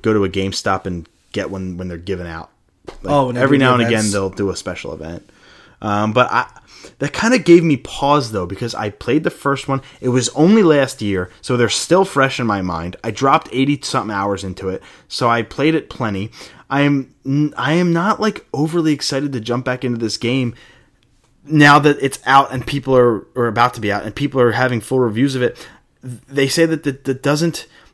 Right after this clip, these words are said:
Speaker 1: tie a lot of loose ends until the second half. They're saying that some character arcs are left wanting. Now, some are done really well, but again, we're playing Pokemon here. There's not a freaking,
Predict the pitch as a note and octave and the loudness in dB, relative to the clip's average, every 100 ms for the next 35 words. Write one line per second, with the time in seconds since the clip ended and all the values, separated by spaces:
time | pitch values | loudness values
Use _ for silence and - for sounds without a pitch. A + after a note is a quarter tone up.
0 | - - D3+ D3+ C#3+ C#3 B2+ A#2+ C3 D3 | -10 0 4 4 4 4 2 -2 -2 0
1 | D3+ C#3 - B2+ A2+ A#2+ G#2+ A#2 F#2+ F2+ | 0 -2 -6 -8 -6 -4 -4 -6 -8 -10
2 | - E3+ D#3 A#2+ B2+ A#2+ C#3+ B2+ A#2+ - | -2 2 2 0 -4 -4 -2 -2 -2 -4
3 | - C#3+ C#3+ C3+ C3 B2+ A2+ A2 A#2+ A2 | -2 -2 -2 -2 0 0 0 -2 -4 -2
4 | G2+ - D#3 E3 D3+ D3 G2+ - - - | -4 -4 0 2 2 -2 -2 -8 -14 -4
5 | A2+ - D3+ C#3+ B2+ G#2+ A#2+ A#2+ A#2 G#2+ | -4 0 2 2 0 -2 -2 0 2 2
6 | C3+ G3+ D#3+ D3 D3+ - _ _ _ _ | 4 6 6 4 0 -10 _ _ _ _
7 | E3 D3 C#3 - _ _ _ _ - - | 4 4 2 -6 _ _ _ _ -20 -20
8 | _ _ - C3+ C#3+ A#2+ A2 - D#3+ C#3 | _ _ -12 -4 -4 -4 -8 -12 -10 -8
9 | C#3+ C3+ E2+ E2+ - - _ _ - A2+ | -8 -8 -12 -14 -18 -20 _ _ -16 -10
10 | C#3 C#3 A#2+ B2 C3 D#3+ G#2+ | -6 -6 -6 -8 -4 -4 -4